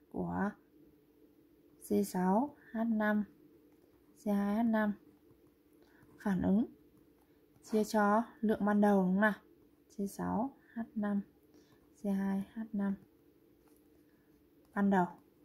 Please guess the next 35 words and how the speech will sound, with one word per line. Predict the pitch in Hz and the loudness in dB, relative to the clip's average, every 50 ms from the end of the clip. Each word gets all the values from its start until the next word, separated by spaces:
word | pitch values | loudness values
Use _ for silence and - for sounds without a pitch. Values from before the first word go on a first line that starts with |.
| - - - - - - - - _ _ - - - - _ - - _ - - | -20 -20 -20 -20 -20 -20 -20 -20 _ _ -20 -20 -20 -20 _ -20 -20 _ -10 -4
nhân | 208 202 196 190 | -2 0 0 0
một | 190 185 | 0 -2
trăm | - 208 202 202 | -4 -4 -2 0
phần | 196 185 185 | 0 -2 -2
trăm. | - 196 190 190 190 - - - _ - _ _ _ _ _ - - - _ _ _ _ - - _ _ _ _ _ - - _ _ _ _ _ | -2 -2 -2 -2 -4 -6 -12 -20 _ -20 _ _ _ _ _ -20 -20 -20 _ _ _ _ -20 -20 _ _ _ _ _ -20 -20 _ _ _ _ _
Đó, | 196 196 220 - - - - - - - | 0 0 0 0 -2 -10 -20 -20 -20 -6
khi | - - 277 | 0 4 6
mà | 240 220 - | 6 6 6
cô | 262 254 247 - | 4 2 4 6
quy | - 294 277 | 6 8 8
đổi | 254 214 185 | 8 8 6
ra | 190 214 | 4 4
số | - - 202 | 4 4 4
mol | 208 233 226 233 240 240 - | 6 8 8 6 6 4 2
thì | 208 190 190 190 - - _ _ _ _ | 2 2 2 0 -2 -8 _ _ _ _
cô | _ 233 226 220 | _ 2 2 2
sẽ | 220 - - | 2 -2 -4
tính | - - 202 208 | 0 0 2 2
hiệu | 254 269 220 | 2 0 0
suất | - 294 294 294 - | 0 -2 -2 -2 0
theo | 247 226 | -2 -2
số | 226 - 196 | 0 2 2
mol. | 202 233 254 269 254 240 - - - _ - _ _ _ _ _ _ _ _ _ _ - | 4 6 6 6 4 4 -2 -12 -20 _ -20 _ _ _ _ _ _ _ _ _ _ -8
Sẽ | 220 | -4
là | 214 196 180 185 190 202 208 - - | -2 0 0 2 0 0 -2 -6 -12
không | - - 240 226 | -8 -2 -2 -2
phẩy | 214 - 185 180 | 0 0 -2 0
năm | 185 196 214 208 196 - _ _ _ _ _ _ _ _ _ _ - - - - - - _ - - | 0 0 0 0 -2 -6 _ _ _ _ _ _ _ _ _ _ -20 -20 -20 -20 -20 -20 _ -14 -4
chia | - 208 208 | 0 0 0
cho | 196 - 202 202 202 208 226 - - - | 2 0 0 0 0 -2 -2 -6 -10 -20
không | - - 233 220 202 | -8 -4 -2 -2 0
phẩy | - 185 180 | -2 -4 -4
sáu | - - 185 180 | -4 -6 -4 -2
hai | 185 202 214 208 | 0 0 0 0
lăm | 208 208 214 208 | 0 0 0 -2